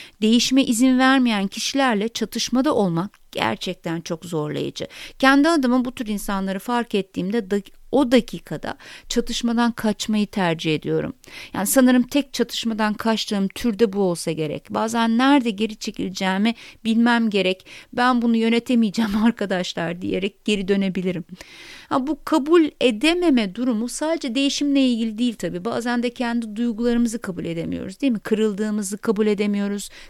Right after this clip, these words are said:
kızdığımızı kabul edemiyoruz. O zaman da öç almaya da çalışabiliyoruz. Karşımızdakinin ihtiyacı olan bir şeyden onu mahrum bırakarak mesela. Bu bazen bilgi oluyor, bazen yardım oluyor, bazen sevgimiz, şefkatimiz olabiliyor.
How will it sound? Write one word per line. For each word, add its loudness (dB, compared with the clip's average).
kızdığımızı 0
kabul 0
edemiyoruz. -2
O -2
zaman 4
da 6
öç 4
almaya 4
da 0
çalışabiliyoruz. -6
Karşımızdakinin -4
ihtiyacı -2
olan -2
bir -8
şeyden -2
onu 2
mahrum 2
bırakarak -2
mesela. -8
Bu 0
bazen 6
bilgi 2
oluyor, 4
bazen -4
yardım -2
oluyor, -2
bazen -2
sevgimiz, -2
şefkatimiz -6
olabiliyor. -4